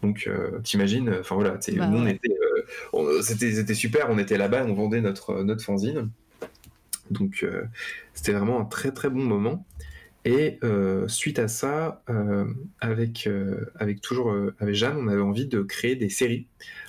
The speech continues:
Speaker 1: On avait des amis, euh, qui, euh, qui avaient commencé à créer des séries qui publiaient en ligne, et on avait super envie de, de, bah, nous aussi de, de nous lancer sur nos séries. Et, euh, c'est comme ça que du coup, Stigma a commencé quand j'étais,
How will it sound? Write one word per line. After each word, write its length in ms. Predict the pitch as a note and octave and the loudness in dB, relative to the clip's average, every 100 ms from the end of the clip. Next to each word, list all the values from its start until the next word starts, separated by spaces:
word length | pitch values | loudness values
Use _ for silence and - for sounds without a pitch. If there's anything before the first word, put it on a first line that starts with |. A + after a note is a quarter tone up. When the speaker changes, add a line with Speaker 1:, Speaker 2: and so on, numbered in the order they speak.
| - | 0
Speaker 1:
On 100 | G#2+ | 2
avait 140 | G2+ | 4
des 200 | A#2 G2 | 2 2
amis, 340 | G2 A#2+ C#3+ A#2+ | 2 2 2 2
euh, 120 | F#2+ | 0
qui, 400 | - - G2+ G2 | -2 -2 2 4
euh, 220 | F#2+ F#2 | 2 0
qui 100 | G2 | 0
avaient 160 | F#2+ F#2+ | 0 2
commencé 320 | A2 A2 C#3 | 0 0 -2
à 60 | |
créer 220 | A#2 - A#2+ | -2 -2 0
des 200 | G2 G2 | 0 0
séries 300 | - A#2 C3+ | 0 0 -2
qui 100 | - | -6
publiaient 320 | - G#2 C#3 | -2 2 2
en 100 | C3+ | 2
ligne, 340 | G2+ C#3 D3+ G2+ - - - - | 2 2 0 -2 -6 -20 -20 -10
et 100 | - | 0
on 80 | G#2 | 2
avait 140 | F#2+ F#2 | 2 0
super 300 | A#2+ A2+ C3+ | -4 -2 0
envie 120 | A#2 | 0
de, 180 | A#2 F#2 | 0 -2
de, 120 | G2+ | 0
bah, 140 | F#2 F#2 F#2 - | 0 -2 -4 0
nous 120 | G2+ | 2
aussi 260 | G2+ - C3+ | 2 0 0
de, 180 | F#2+ | 0
de 160 | G2 G2+ | 0 2
nous 120 | G2+ | 2
lancer 220 | G#2+ G#2+ C3+ | 2 0 -2
sur 120 | - | 0
nos 100 | A2 | -2
séries. 340 | G#2+ F#2 G3 - - - - - - - - - - - | 0 -2 -2 -4 -16 -14 -8 -6 -6 -10 -18 -20 -6 2
Et, 300 | A#2+ C#3+ D3 - | 4 4 0 -2
euh, 520 | A2+ G#2 F#2+ F#2 F#2 | 0 2 2 0 -2
c'est 180 | F2+ F#2+ | -2 -2
comme 160 | G2 G2+ | 0 0
ça 120 | C#3 | -2
que 140 | - | -6
du 100 | A2+ G#2+ | -10 -6
coup, 240 | C#3+ A#2+ | -2 0
Stigma 400 | A2+ - A#2 C3 | -2 -2 -2 -2
a 80 | A#2 | -2
commencé 560 | A2 B2+ A#2 - B2+ B2+ | -2 0 0 0 -4 -6
quand 120 | - | -4
j'étais, 420 | G2+ G2 A#2 B2+ | -4 -2 0 -2